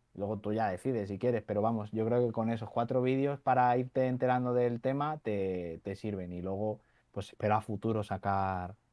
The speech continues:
sacar algo, pero claro, es que hacer un curso también lleva, lleva su tiempo, porque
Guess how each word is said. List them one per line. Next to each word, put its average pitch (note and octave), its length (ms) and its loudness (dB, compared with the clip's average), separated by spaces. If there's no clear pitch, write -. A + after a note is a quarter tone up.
sacar G#2 340 2
algo, G#2 300 6
pero F2 920 -2
claro, G2+ 260 0
es G2+ 100 -8
que A2+ 160 4
hacer G#2 220 2
un A#2 100 2
curso A#2 280 0
también A2+ 280 2
lleva, G#2 840 4
lleva A2+ 260 2
su G#2 100 -4
tiempo, G#2+ 320 0
porque G2 480 0